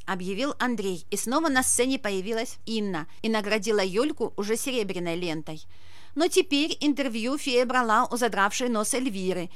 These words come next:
и та поведала зрителям, что борщ — это единственное блюдо, которое ее научила готовить ее бабушка. «По результатам двух конкурсов у нас лидирует Юля», объявил Андрей. «У нее девятнадцать баллов,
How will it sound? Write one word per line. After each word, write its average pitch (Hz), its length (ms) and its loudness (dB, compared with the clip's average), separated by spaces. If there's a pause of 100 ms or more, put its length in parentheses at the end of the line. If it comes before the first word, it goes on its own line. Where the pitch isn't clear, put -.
(160)
и 247 80 -4
та 247 180 6
поведала 262 600 2
зрителям, 214 580 0 (200)
что - 200 -4
борщ — 320 440 0
это 294 180 0
единственное 262 840 2
блюдо, 247 440 0
которое 269 360 2
ее 214 360 -4
научила 247 500 0
готовить 220 540 -2
ее 208 260 -2
бабушка. 175 680 0 (380)
«По 269 60 0
результатам 285 680 4
двух 254 320 2
конкурсов 294 600 2 (100)
у 254 60 4
нас 262 280 6
лидирует 262 580 2
Юля», 220 540 2
объявил 214 480 0
Андрей. 190 540 -2 (280)
«У 285 60 2
нее 285 400 6
девятнадцать 269 720 0
баллов, 214 400 4